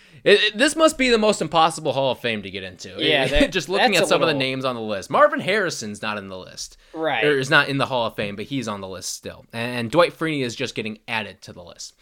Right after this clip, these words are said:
Speaker 2: I'd love to, to talk to someone about what the eligibility standards are there. It doesn't seem like there's much rhyme
Speaker 1: Yeah, what do
Speaker 2: or
Speaker 1: they
Speaker 2: reason.
Speaker 1: pick names out of a hat or something?
Speaker 2: <laughs>
Speaker 1: I, I don't
Speaker 2: Seriously.
Speaker 1: get it. It's, <laughs> it, listen, the N C A A is gonna N C A A, so.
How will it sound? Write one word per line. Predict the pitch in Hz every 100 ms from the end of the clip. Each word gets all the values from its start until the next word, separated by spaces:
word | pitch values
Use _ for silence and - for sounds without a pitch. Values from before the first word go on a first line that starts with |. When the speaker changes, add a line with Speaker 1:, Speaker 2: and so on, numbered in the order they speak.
| -
Speaker 2:
I'd | 147 151
love | 165 214 208 -
to, | 151 123 110 104
to | _ -
talk | 143 185 156 -
to | 147
someone | 143 117 107
about | 107 113 107 101 - _ _
what | 139 143
the | - 160
eligibility | 160 160 151 135 147 139 117
standards | - 120 98 98 95 -
are | 104 98
there. | 98 92 92 92
It | -
doesn't | 190 202 220
seem | 220 185
like | 143
there's | 143 131
much | 135 117 -
rhyme | 113
Speaker 1:
Yeah, | 170
what | 214
do |
Speaker 2:
or |
Speaker 1:
they | 180
Speaker 2:
reason. | 123 -
Speaker 1:
pick | 220
names | 190 190 196
out | 180 175
of |
a | 143
hat | - 135 151 165
or | 170
something? | - 156 -
Speaker 2:
<laughs> |
Speaker 1:
I, | 139
I | 165 175 160 160
don't | 147
Speaker 2:
Seriously. | 117 104
Speaker 1:
get | 95
it. | -
It's, | 131 120 151
<laughs> | 143
it, | 240 165 - - - - -
listen, | 151 139 113 104 -
the | 131
N | 175 220
C | 214
A | 208 196 190
A |
is | 175
gonna | 170 151
N | 135
C | 135 131
A | 113 98 85
A, | -
so. | - 98 95